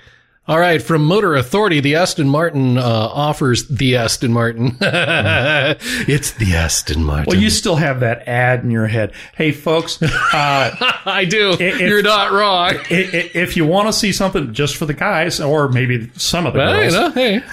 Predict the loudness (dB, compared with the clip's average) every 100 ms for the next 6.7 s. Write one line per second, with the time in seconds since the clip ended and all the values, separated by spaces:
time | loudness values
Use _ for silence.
0 | -2 0 2 2 2 2 0 -2 -4 -2
1 | 0 2 2 2 0 -6 -4 -2 -2 -4
2 | -4 0 2 2 0 -4 -18 -20 -18 -6
3 | -2 -2 -2 -2 0 0 0 0 0 -2
4 | 0 2 2 0 -4 -4 -2 -2 -4 -6
5 | -4 -2 -2 -4 -8 -18 -8 -2 0 2
6 | 0 -2 -4 -2 -2 -4